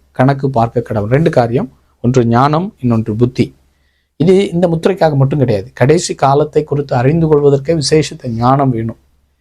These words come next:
விசேஷித்த ஞானம் இல்லாதவர் நான் என்னதான் பேசினாலும், கடைசி காலங்களை குறித்து பேசினாலும், ஏதோ பேசுறாங்க, அவங்க காசுக்காக பேசுறாங்க,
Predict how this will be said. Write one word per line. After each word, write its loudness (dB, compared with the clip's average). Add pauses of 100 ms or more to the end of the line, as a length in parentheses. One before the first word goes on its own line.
(340)
விசேஷித்த 2
ஞானம் 2
இல்லாதவர் 2
நான் -2
என்னதான் 0
பேசினாலும், -2
கடைசி 0
காலங்களை 0
குறித்து -4
பேசினாலும், 0
ஏதோ 0
பேசுறாங்க, 0 (420)
அவங்க -4
காசுக்காக 0
பேசுறாங்க, 0